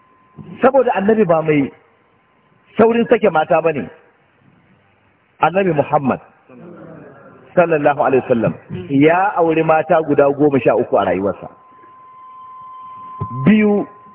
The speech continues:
sun rasu tun annabi yana da rai. Su ne Khadija bintu Khuwailid da Zainab. Amma wace Zainab? Ba Zainab bintu Jahash ba,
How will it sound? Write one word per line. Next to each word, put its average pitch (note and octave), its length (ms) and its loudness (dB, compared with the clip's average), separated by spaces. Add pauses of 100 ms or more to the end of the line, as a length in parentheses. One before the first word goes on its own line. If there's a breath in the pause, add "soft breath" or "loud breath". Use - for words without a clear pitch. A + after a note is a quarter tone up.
(960)
sun G#3+ 240 4
rasu E3 240 -2
tun F3+ 160 0
annabi D3 320 2
yana B2 180 0
da G2+ 100 0
rai. F2+ 140 -4 (1300)
Su F3+ 120 4
ne F3 140 2
Khadija D3+ 640 2
bintu C#3+ 280 -2
Khuwailid B2 460 0 (1400)
da D3+ 480 0 (680)
Zainab. E3+ 640 0 (840)
Amma F3+ 300 2
wace F3+ 280 0
Zainab? F3 320 0 (920)
Ba D3 320 2
Zainab G3 280 2
bintu E3 300 0
Jahash C#3+ 340 0
ba, F#2 120 0